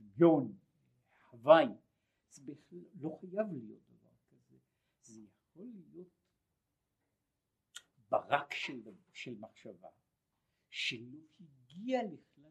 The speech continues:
הגשמה, שהוא נשאר בתוך התחום הזה של העין,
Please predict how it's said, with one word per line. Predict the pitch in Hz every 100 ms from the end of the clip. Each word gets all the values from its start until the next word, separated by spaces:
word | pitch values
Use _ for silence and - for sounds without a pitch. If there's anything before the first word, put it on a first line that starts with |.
| -
הגשמה, | - - - 135 113 104 - _ _ _ -
שהוא | - 131 113
נשאר | 135 139 - - - 196 254
בתוך | 190 - - 175
התחום | 180 _ _ 185 214
הזה | 175 123 127
של | - 127 120
העין, | - 165 220 190